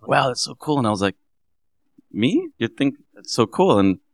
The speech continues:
everyone here is just so nice and caring and want to see you succeed. And it's not a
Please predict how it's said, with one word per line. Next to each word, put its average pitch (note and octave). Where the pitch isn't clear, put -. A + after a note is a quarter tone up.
everyone A2
here A#2
is G#2
just F#2
so F#2
nice F#2+
and F2+
caring B2
and F2+
want G2+
to G#2
see A#2
you B2
succeed. C#3+
And G2+
it's F#2
not A#2+
a G#2